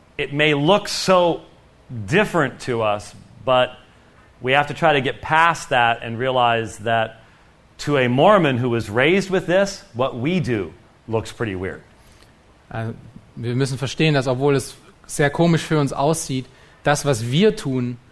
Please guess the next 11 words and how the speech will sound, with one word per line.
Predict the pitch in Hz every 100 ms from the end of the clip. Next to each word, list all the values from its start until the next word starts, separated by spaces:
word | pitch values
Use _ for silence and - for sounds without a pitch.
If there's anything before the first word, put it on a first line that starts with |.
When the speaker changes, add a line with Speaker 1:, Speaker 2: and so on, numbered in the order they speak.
| _ _
Speaker 2:
äh, | - 127
in | 127
unserer | 127 127
Taufe, | - 139 139
sieht | 120 131
für | -
die | 127
Mormonen | 123 127 147 139
genauso | 127 131 127 127
komisch | 120 107 98
aus. | 110 104